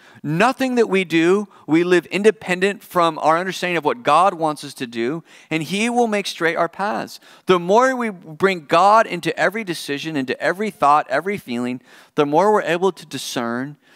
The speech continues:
the more God gives us the ability to walk rightly.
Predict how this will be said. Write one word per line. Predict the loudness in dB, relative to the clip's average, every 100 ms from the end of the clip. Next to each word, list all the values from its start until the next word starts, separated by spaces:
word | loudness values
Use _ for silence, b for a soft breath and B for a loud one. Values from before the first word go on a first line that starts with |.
| b -4
the | 0
more | 2 0
God | 2 2 2
gives | 0 -4
us |
the | -4
ability | -4 -2 -2 -2 -6
to | -8 -8
walk | -2 0 -2
rightly. | -4 -4 -4 -8 -12 -12